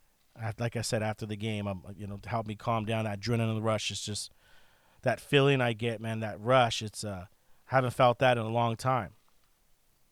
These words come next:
You know, I haven't felt that good, that natural adrenaline rush. And so, uh, yeah, I've been having a beer to help myself calm down from that. But other than that, uh, it's, it's going good, man. I'm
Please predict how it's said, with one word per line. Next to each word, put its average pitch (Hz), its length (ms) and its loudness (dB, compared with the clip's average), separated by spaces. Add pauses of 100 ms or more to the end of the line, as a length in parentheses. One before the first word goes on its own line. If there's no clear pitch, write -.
(500)
You 113 80 -6
know, 117 80 -2
I 117 60 -2
haven't 120 280 2
felt 117 280 -2
that 107 260 -6
good, 120 260 0
that 101 140 -6
natural 113 640 -2
adrenaline 110 500 -2
rush. 95 440 -10 (1000)
And 113 140 -12
so, 120 220 -2
uh, 107 180 -4 (160)
yeah, 135 180 6
I've 131 60 6
been 127 100 2
having 123 200 0
a 113 40 -6
beer 113 200 -4
to 117 180 -6
help 123 140 -2
myself 110 360 -4
calm 117 300 -2
down 113 160 -2
from 107 220 -8
that. 113 260 -4
But 117 80 -2
other 135 160 6
than 147 120 6
that, 160 280 4
uh, 131 140 -2
it's, - 280 -6
it's 117 160 -8
going 147 280 -2
good, 147 240 2
man. 123 280 0
I'm 98 260 -12